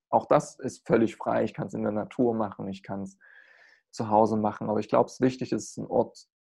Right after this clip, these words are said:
ist, der sich, ähm, für dich, äh, sicher anfühlt, wo du auch das Gefühl hast, da bist du ungestört, zumindest für die Zeit deiner Meditation, weil auch das sind so Sachen, ne? Dann denke ich drüber, ah, was, wenn jetzt jemand reinkommt, wenn mich hier jemand beobachtet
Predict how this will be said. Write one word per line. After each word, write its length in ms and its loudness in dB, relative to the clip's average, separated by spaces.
ist, 360 -2
der 140 0
sich, 380 -8
ähm, 380 -8
für 140 -4
dich, 460 -6
äh, 380 -8
sicher 380 -2
anfühlt, 720 -4
wo 180 -4
du 100 -4
auch 100 -10
das 120 -20
Gefühl 300 0
hast, 140 -4
da 60 -2
bist 260 -8
du 80 -2
ungestört, 800 0
zumindest 440 -6
für 80 -2
die 100 -2
Zeit 320 0
deiner 160 -2
Meditation, 880 -2
weil 140 0
auch 140 0
das 240 2
sind 160 4
so 100 4
Sachen, 300 -2
ne? 80 0
Dann 160 0
denke 180 -2
ich 60 -18
drüber, 160 -2
ah, 200 -6
was, 200 -6
wenn 120 -2
jetzt 140 -4
jemand 300 -2
reinkommt, 560 0
wenn 100 0
mich 120 -8
hier 100 0
jemand 300 4
beobachtet 760 2